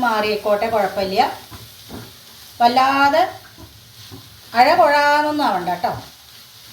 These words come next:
വെയിറ്റ് ചെയ്യാം. അപ്പോൾ കണ്ടോ, ഒന്ന് നന്നായിട്ട് ആയി വന്നിട്ടുണ്ട്, നല്ലൊരു മണം വന്നിട്ടുണ്ട്. ഗ്യാസ് ഓഫ് ചെയ്ത് കൊടുക്കാം. ഇനി ഇതൊന്ന് ചൂടാറാനായിട്ട് വെക്കാം. അപ്പോൾ ഇതെന്തായാലും മസ്റ്റാണ് കേട്ടോ,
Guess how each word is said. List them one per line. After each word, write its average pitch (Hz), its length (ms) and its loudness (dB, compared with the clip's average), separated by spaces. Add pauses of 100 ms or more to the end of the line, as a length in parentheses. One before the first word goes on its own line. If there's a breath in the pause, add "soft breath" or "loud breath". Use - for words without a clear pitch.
(160)
വെയിറ്റ് 214 280 -4
ചെയ്യാം. 202 260 0 (1600)
അപ്പോൾ - 180 0
കണ്ടോ, 269 220 2
ഒന്ന് 285 180 0
നന്നായിട്ട് 254 480 2
ആയി 247 220 4
വന്നിട്ടുണ്ട്, 240 400 0
നല്ലൊരു 302 600 2
മണം 226 260 0
വന്നിട്ടുണ്ട്. 220 400 0 (520)
ഗ്യാസ് 220 280 2 (100)
ഓഫ് 220 120 0
ചെയ്ത് 220 180 0
കൊടുക്കാം. 226 300 0 (640)
ഇനി 233 160 -4
ഇതൊന്ന് 240 320 0 (140)
ചൂടാറാനായിട്ട് 208 840 2
വെക്കാം. 127 260 -4 (1400)
അപ്പോൾ - 200 0
ഇതെന്തായാലും 285 640 2
മസ്റ്റാണ് 226 420 -2
കേട്ടോ, 226 120 -2